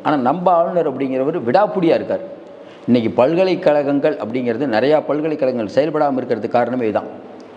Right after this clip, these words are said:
தமிழ்நாட்டிலேயே புதிதாக தேர்ந்த, புதிதாக வந்ததுல பல்கலைக்கழகங்கள், அதுக்கெல்லாம் பார்த்தீங்கன்னா வேந்தர் வந்து சி எம் தான், நம்ம தமிழ்நாடு முதலமைச்சர் தான், ஸ்டாலின் அவர்கள் தான்.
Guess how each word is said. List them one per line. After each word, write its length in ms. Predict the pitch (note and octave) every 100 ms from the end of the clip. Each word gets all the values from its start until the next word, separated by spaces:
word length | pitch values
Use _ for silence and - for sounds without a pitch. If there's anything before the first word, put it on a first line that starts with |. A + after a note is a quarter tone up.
| - - -
தமிழ்நாட்டிலேயே 760 | A#2 E3 F3 D#3 C3+ C#3 G3+ G#3+ -
புதிதாக 440 | D#3+ F3 F3 E3
தேர்ந்த, 360 | - D#3 D3 C3
புதிதாக 520 | D3+ D#3+ E3+ D#3 C#3+
வந்ததுல 260 | C#3+ D3+
பல்கலைக்கழகங்கள், 840 | D3+ D3 D#3 C#3 B2 A#2 G2+ G#2+ D3+
அதுக்கெல்லாம் 360 | E3 F3+ E3
பார்த்தீங்கன்னா 300 | D3 D3+ F#3
வேந்தர் 300 | D3+ D#3 D3
வந்து 460 | C3 C#3 C#3+ A2 G2
சி 160 | C#3
எம் 160 | C3+ A#2
தான், 120 | G#2+
நம்ம 300 | - A#2 A2
தமிழ்நாடு 360 | G#2+ B2 C3 A2+
முதலமைச்சர் 460 | G#2+ A2+ G#2 G2+
தான், 140 | G2+ G#2+
ஸ்டாலின் 320 | A#2+ B2 A#2+
அவர்கள் 240 | G#2+ G2
தான். 120 | F#2